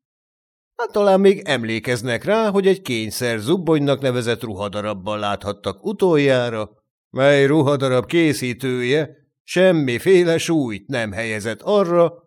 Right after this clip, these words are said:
hogy viselője különösen kényelmesnek találja. Nem is szólva arról, hogy az illető, aki készítette, nem hódolt semmiféle divathóbortnak.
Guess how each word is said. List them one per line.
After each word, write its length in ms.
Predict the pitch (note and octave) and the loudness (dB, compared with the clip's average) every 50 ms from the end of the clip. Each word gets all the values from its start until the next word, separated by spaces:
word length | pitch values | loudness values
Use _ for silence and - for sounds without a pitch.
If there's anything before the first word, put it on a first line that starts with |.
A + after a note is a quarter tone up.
| _ _ - | _ _ -6
hogy 140 | F#4+ C4+ | -6 -2
viselője 680 | G#3 F#3+ D#3+ - F3+ F3 F#3 G3+ G#3+ G3+ G3+ G3+ G3+ G3+ | 0 0 0 0 2 2 4 6 6 6 6 6 4 2
különösen 600 | G3+ G#3+ F3+ C#3+ D3 E3+ G3+ G3+ - E3+ E3 D#3+ | 0 -2 0 0 2 0 0 0 0 -2 -2 -2
kényelmesnek 920 | - D3+ C#3 A#2 A2 G2+ A2 G#2+ G#2 G#2 G2+ G2+ F#2+ - - A2 G#2 F#2+ G2 | -2 -4 -4 -4 -6 -8 -8 -10 -10 -8 -8 -8 -8 -8 -8 -8 -8 -8 -6
találja. 680 | - A2 G#2+ G#2+ G#2+ G#2 G#2 G#2 G#2 G#2+ A2+ A2 _ _ _ _ _ _ _ _ _ _ _ _ _ _ _ _ - | -8 -8 -6 -6 -6 -8 -8 -8 -10 -10 -12 -14 _ _ _ _ _ _ _ _ _ _ _ _ _ _ _ _ -12
Nem 180 | F#2+ G#2 G#2+ | -10 -8 -8
is 100 | A2 G#2 | -6 -8
szólva 560 | - - B2+ B2 A2+ A#2 A#2 B2+ C3 C3 B2+ | -6 -4 -4 -4 -4 -4 -4 -2 -2 -2 0
arról, 320 | A#2+ A2+ A#2 B2 B2+ B2+ A#2+ | -2 -4 -4 -4 -4 -4 -4
hogy 140 | A#2 A#2 B2 | -4 -4 -4
az 120 | A#2+ A2+ | -6 -4
illető, 680 | - F#3 F3 C#3+ B2+ A2+ A2 G#2+ - C#3+ D3+ D#3+ D#3+ C#3+ | -4 -4 -2 -2 -2 -4 -6 -6 -4 0 2 2 2 2
aki 200 | B2+ - D#3 C#3+ | 0 -2 -4 -6
készítette, 1120 | - D#3 D#3+ D3+ C#3 - - B2 A2 G2+ - A2+ G#2 - _ _ - D3+ D3+ C#3+ - - _ _ | -2 -2 0 0 0 -4 -6 -10 -10 -8 -8 -8 -8 -8 _ _ -4 -4 -4 -4 -6 -16 _ _
nem 320 | - C#3+ D3 D#3+ E3 D#3+ D3 | -2 2 4 4 4 4 2
hódolt 600 | A#2+ C3+ C3+ B2+ B2 A#2+ C#3 D3 D#3 E3+ E3 - | 0 0 0 -2 -2 0 0 0 0 0 -2 -4
semmiféle 760 | - G3 F#3+ F#3 D#3+ C#3+ B2 A2+ - - G3 F#3+ E3+ D#3 D3+ | -4 -2 -2 -2 -2 -2 -6 -8 -2 2 2 2 4 2 0
divathóbortnak. 1400 | C#3 C3+ D3+ C#3+ A2+ G#2+ G2+ F#2+ - - A2 A2 G#2+ G#2+ F#2+ A2 G#2 G2+ G2 G2 _ A2 G#2+ F#2+ F2+ _ _ | 0 0 -2 -2 -2 -4 -8 -8 -10 -10 -10 -8 -8 -8 -8 -6 -6 -6 -8 -10 _ -10 -10 -10 -10 _ _